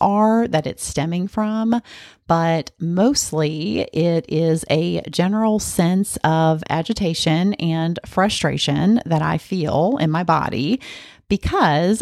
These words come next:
I am believing that things should be different than they are. And the quote unquote things or circumstances are, of course, changing from day to day and month to month and year to year.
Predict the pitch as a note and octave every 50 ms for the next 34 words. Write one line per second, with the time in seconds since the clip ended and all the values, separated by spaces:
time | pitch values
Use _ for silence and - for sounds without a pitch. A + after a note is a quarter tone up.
0 | - - D#3 E3+ E3+ F3+ G3 G#3 C#4 C#4+ D#4+ F#4 A4 D4 F3 D#3 D#3 D#3+ F3 F#3
1 | - - A#2+ F3 F3+ - - - - - G#3 A3 A3 A3+ A3+ A3+ A3+ A#3 A#3 -
2 | - - - - - - - E3+ E3+ E3 E3 E3+ E3 D#3+ F#3 F3 - _ _ -
3 | - D#3+ D#3+ D#3 - A#2+ - - G#2+ - - - - - - - - - - C#3
4 | C#3+ D3 A2+ D#2+ D2+ - - - - - - - - - - - - _ _ _
5 | _ - - - - - - - - _ _ G#3+ A3+ A3+ A#3 A#3 A#3 A#3 A#3 A3+
6 | - - A3 A3 A3+ - - F4+ G#4+ G#4+ G4 E4 C4+ - - G#3 G3 G3 E3+ -
7 | - - - - F3 E3+ E3+ F3 F3 F3 F3+ E3+ - - D3+ D#3 D3+ D3+ D#3 -
8 | - - E3+ D#3+ - D#3+ D#3 - - D#3 D3+ D3 - E3 D#3 D3+ D3+ D#3 D#3 -
9 | - - - A#3+ C4 C4+ C#4+ D4 - _ - B3+ - - - D4+ C#4 - - -
10 | - F#3+ E3 D#3+ D3+ D3 D3 C3 C#3 D#3+ E3+ G3 G3+ - F3+ E3 D#3+ D#3+ E3 E3+
11 | D#3 D3+ D#3+ E3 F3+ F3+ D#3+ D3+ D3+ D#3 D#3 E3 E3+ E3 D#3 D3+ D#3 E3+ - -
12 | F3 D#3+ C#3+ D#3 D#3+ E3 E3 - E3 D#3+ D3+ D#3 E3 F3+ F3+ D#3+ D#3 D3+ D3 D3+
13 | D#3 E3 F3 F#3+